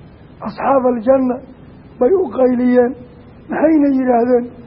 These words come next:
"Anafiidu calayna min almaa'i aw mima razaqakumullah."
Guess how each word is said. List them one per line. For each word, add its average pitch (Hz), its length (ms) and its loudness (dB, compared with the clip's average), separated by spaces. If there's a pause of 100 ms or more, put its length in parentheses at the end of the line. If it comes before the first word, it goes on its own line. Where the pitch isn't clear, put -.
(340)
"Anafiidu 240 540 0 (140)
calayna 247 480 2 (580)
min 247 120 2 (100)
almaa'i 247 540 2 (540)
aw 247 80 6 (100)
mima 247 220 4 (120)
razaqakumullah." 240 960 2